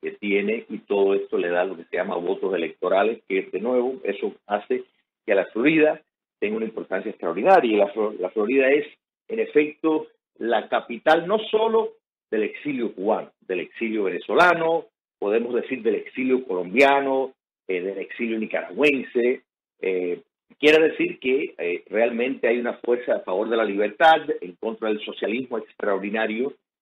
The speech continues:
en, en la Florida, y eso lo tiene bien claro,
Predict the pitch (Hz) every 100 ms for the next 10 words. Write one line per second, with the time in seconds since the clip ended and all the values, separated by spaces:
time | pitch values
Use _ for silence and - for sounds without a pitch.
0 | _ 82 85 85 87 87 82 - 85 101
1 | 117 117 160 - _ _ _ - 120 110
2 | 107 120 156 - 160 143 - 131 135 123
3 | 107 120 120 107 - 131 110 113 -